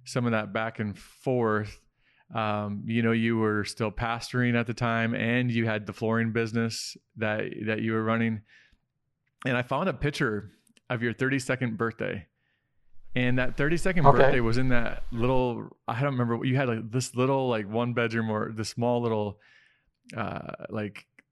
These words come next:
Speaker 1: townhome that you were renting for a little bit in between, and we came to celebrate your birthday.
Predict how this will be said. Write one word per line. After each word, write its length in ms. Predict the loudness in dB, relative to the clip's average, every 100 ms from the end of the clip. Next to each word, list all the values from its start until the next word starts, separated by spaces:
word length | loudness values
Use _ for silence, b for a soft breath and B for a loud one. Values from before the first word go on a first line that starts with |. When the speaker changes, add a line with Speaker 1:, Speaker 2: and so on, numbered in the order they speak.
| _
Speaker 1:
townhome 520 | -6 -2 0 0 0 0
that 140 | -2
you 160 | 0 0
were 160 | 0
renting 460 | 0 -2 -2 -2 -4
for 180 | -4 -4
a 40 |
little 160 | -2 -2
bit 200 | -2 0
in 120 | 0
between, 500 | -2 -2 0 0 0
and 100 | 0
we 120 | -2
came 320 | -2 0 0
to 100 | -2
celebrate 460 | -2 -2 -2 -2 -2
your 100 | -4
birthday. 580 | -2 -2 -2 -2 -2